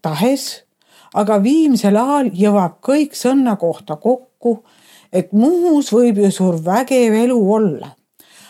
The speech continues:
Aga vaata, üks ää ütlemata tähtis maja osid suare pealt puudu. Kultuurimaja. Neh meitel oma ilma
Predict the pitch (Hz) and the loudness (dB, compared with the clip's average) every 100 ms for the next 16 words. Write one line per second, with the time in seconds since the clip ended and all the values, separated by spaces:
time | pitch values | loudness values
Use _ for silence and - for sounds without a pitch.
0 | _ 185 202 180 196 226 170 - 165 175 | _ -4 0 0 2 0 -2 -6 -4 -2
1 | 180 - - 233 285 294 240 254 - - | -4 -6 -4 -2 0 0 0 -2 -6 0
2 | 196 185 175 170 190 233 226 - 160 - | 2 2 0 -6 -2 -4 -6 -14 -12 -2
3 | 196 269 302 294 294 - - _ _ 240 | 0 2 0 0 -4 -8 -20 _ _ -2
4 | 254 302 294 196 185 226 247 285 277 _ | 0 -2 -2 -2 0 0 0 -2 -2 _
5 | - 202 196 190 190 190 - _ _ _ | 0 4 4 4 2 0 -2 _ _ _
6 | _ _ _ _ _ - _ 269 269 269 | _ _ _ _ _ -20 _ -2 -2 0
7 | 226 214 214 208 202 196 190 190 185 165 | 0 2 2 4 4 4 2 0 -2 -6
8 | _ _ _ - - _ - _ _ 196 | _ _ _ -20 -20 _ -20 _ _ 2
9 | 196 175 214 214 208 208 202 202 214 208 | 2 2 2 0 0 2 4 4 2 2
10 | 247 247 214 | 0 2 0